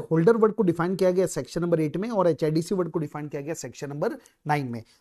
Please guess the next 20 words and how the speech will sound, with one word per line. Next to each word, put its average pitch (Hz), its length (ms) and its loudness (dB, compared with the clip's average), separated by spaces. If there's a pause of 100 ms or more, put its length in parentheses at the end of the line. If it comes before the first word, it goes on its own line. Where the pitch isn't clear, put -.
आइए 151 220 2
सबसे - 300 -4
पहले 190 140 2
होल्डर 160 300 -4
के 190 100 -4
ऊपर 180 140 -4
बात 180 220 -2
करते 185 200 -8
हैं। 208 60 -12 (300)
होल्डर 175 220 4
का 220 140 2
मतलब 190 340 0
वो 185 120 6
पर्सन 202 400 -2
जो 180 200 6
दो 165 280 6
कंडीशन 185 420 -2
सेटिस्फाइड 165 440 -4
करता 175 240 -4
है, 196 100 -6